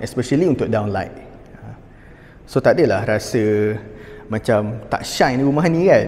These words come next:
Ha, macam tak bersinar macam tu. <laughs> Okey. Okey. So, ni adalah store. Okey.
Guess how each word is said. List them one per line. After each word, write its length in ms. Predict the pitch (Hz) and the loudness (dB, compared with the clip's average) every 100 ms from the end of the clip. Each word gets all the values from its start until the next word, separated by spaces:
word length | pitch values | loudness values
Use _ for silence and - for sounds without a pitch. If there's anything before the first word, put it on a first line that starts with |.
| 110 | -2
Ha, 60 | 104 104 107 | -4 -4 -4
macam 240 | 110 131 123 | -2 -2 -2
tak 480 | - - - - 131 | -6 -8 -10 -18 -10
bersinar 560 | 131 127 156 185 120 107 | -8 -4 -2 0 0 0
macam 180 | 107 117 | 0 -2
tu. 100 | 98 101 - | -2 -6 -10
<laughs> 200 | - - 302 | -18 -2 0
Okey. 220 | 147 151 - - - - - - - - - - - - - - - - - | 2 2 0 -8 -12 -14 -14 -16 -16 -18 -20 -20 -20 -20 -20 -20 -20 -20 -18
Okey. 300 | - 156 123 - - - - - - - - - - - - - - - - - - - - - - - | -6 -2 -2 -4 -12 -16 -16 -18 -20 -20 -20 -20 -20 -20 -20 -20 -20 -20 -20 -20 -20 -20 -20 -20 -20 -6
So, 240 | 123 107 | -4 -2
ni 240 | 113 120 127 - - 101 | 0 0 -2 -6 -12 -6
adalah 240 | 101 104 - - - - - - - | -6 -8 -14 -20 -20 -20 -20 -20 -20
store. 320 | - - 113 - - - - | -10 -6 -6 -8 -18 -18 -12
Okey. 480 | - - - 147 | -12 -12 -16 -16